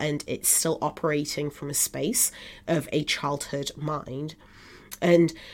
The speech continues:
a lot of our programming has come based on childhood, so based up until our experiences till we're about seven years old. And so when we're operating in adulthood mode, we're still operating with a child's mind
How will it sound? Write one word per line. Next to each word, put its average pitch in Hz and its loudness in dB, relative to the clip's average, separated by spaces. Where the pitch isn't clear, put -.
a 170 4
lot 175 12
of 190 6
our 175 8
programming 156 2
has 147 0
come 151 0
based 143 0
on 143 0
childhood, 139 -2
so 147 2
based 143 0
up 147 -4
until 147 -2
our 139 -2
experiences 143 -2
till 143 -2
we're 151 -2
about 139 -4
seven 147 -4
years 139 -4
old. - -4
And 156 0
so 160 4
when 151 0
we're 151 0
operating 151 0
in 147 -2
adulthood 170 0
mode, 147 2
we're 156 4
still - 6
operating 151 0
with 143 0
a 147 -4
child's - -2
mind 139 -2